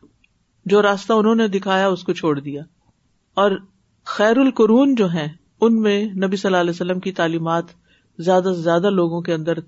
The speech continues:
تھی، وہ خیر اور تقوی، تو وہ خیر القرون ان کو کہا جاتا ہے، بہترین دور۔ اب یہ ہے کہ بعض اوقات ہم اللہ کی مرضی کے مطابق کام نہیں کر رہے ہوتے، جس کو وہ پسند کرتا ہے، جس سے وہ راضی ہوتا ہے۔ اس کی دو بنیادی وجوہات ہیں،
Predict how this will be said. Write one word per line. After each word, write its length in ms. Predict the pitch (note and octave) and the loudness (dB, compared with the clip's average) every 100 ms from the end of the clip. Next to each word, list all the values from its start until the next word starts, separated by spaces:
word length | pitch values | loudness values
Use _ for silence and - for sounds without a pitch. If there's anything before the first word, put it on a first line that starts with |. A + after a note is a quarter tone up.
| _ | _
تھی، 200 | - F3+ F#3 | -8 -4 -2
وہ 120 | E3+ | -2
خیر 280 | E3+ E3+ E3+ | -2 0 0
اور 100 | D#3+ | 0
تقوی، 320 | D#3+ D#3+ F#3 G3+ _ _ _ _ _ _ - | -2 -4 -6 -8 _ _ _ _ _ _ -4
تو 80 | G3 | 0
وہ 100 | F#3+ | 0
خیر 240 | F#3+ A3 A#3 | 0 2 2
القرون 480 | A#3+ A3+ G3 G3+ F#3+ | 2 2 4 4 4
ان 100 | F3 | 0
کو 140 | E3+ | -4
کہا 220 | E3 D#3 | -4 -6
جاتا 320 | D3 C#3 C#3 | -4 -8 -8
ہے، 40 | D3 | -4
بہترین 500 | E3+ E3+ F#3+ G#3 F#3 | -2 0 0 2 2
دور۔ 200 | C#3+ B2+ - _ _ _ _ _ _ - | 0 -4 -10 _ _ _ _ _ _ -2
اب 220 | A#3+ G#3+ - G#3 | -2 -2 -10 0
یہ 280 | D4 D4 | 2 4
ہے 100 | C4+ C4+ | 2 0
کہ 320 | B3 A#3 A#3 A#3 _ _ _ - | 0 0 0 -4 _ _ _ -6
بعض 320 | D#3+ G#3+ C4 | 0 2 2
اوقات 400 | D4 B3+ G3 - | 2 0 0 -2
ہم 220 | D#3+ C#3+ - _ _ _ | -6 -6 -10 _ _ _
اللہ 400 | G3+ G3+ G#3+ C4 A#3+ | 0 2 2 2 -2
کی 380 | - G#3+ G#3 G#3 G3 - E3+ | -4 -2 -2 -4 -8 -10 -4
مرضی 300 | F3+ E3+ G#3 | -2 0 -2
کے 100 | G#3 | 0
مطابق 480 | F#3 E3+ D#3+ F#3 F3+ | -2 0 0 -2 -2
کام 240 | E3+ E3 | -2 0
نہیں 260 | E3 D#3 E3+ | -2 -2 -2
کر 200 | E3+ D#3 | -4 -6
رہے 120 | D#3 | -6
ہوتے، 280 | D3 D3 G3 - _ _ _ _ _ _ - | -8 -10 -14 -16 _ _ _ _ _ _ -6
جس 200 | F#3 F#3+ | -4 0
کو 120 | F#3+ | 2
وہ 80 | F3+ | 2
پسند 420 | F3 E3+ F3 E3+ | 0 -2 0 0
کرتا 320 | E3+ D3+ - | -2 -6 -4
ہے، 60 | D#3+ | -4
جس 200 | E3 - | -4 -4
سے 80 | E3 | -2
وہ 100 | D#3+ | 0
راضی 300 | D3 C#3+ E3 | -2 -2 -6
ہوتا 260 | D#3 C#3+ D3+ | -8 -10 -14
ہے۔ 1000 | D3+ _ _ _ _ _ _ _ - C4+ | -16 _ _ _ _ _ _ _ -4 -4
اس 120 | - | 0
کی 100 | C4+ | 2
دو 200 | G#3+ B3 | 4 4
بنیادی 420 | G#3+ F#3+ D#3+ D#3+ | 4 4 4 2
وجوہات 540 | E3 D#3 D#3+ D#3 C3+ | 2 2 0 -2 -6
ہیں، 80 | D3 | -10